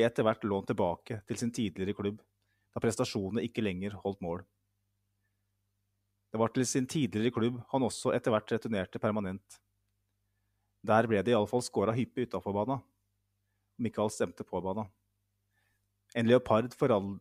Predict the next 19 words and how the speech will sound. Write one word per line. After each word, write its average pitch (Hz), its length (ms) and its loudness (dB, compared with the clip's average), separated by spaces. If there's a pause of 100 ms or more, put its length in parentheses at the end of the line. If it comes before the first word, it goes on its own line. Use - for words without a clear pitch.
forandrer 107 460 -2
aldri 92 340 -4
sine 107 240 -8
flekker, 104 380 -6
heter 90 260 -8
det. 98 60 -16 (1700)
Rett 139 160 -2
før 123 220 4
jul 135 340 4
i 139 100 0
tjue 113 220 2
atten 110 480 -2
ble 113 140 2
han 120 80 -4
filmet 98 340 0
da 117 100 4
han 117 80 -4
kom 120 200 2
ridende 101 500 -2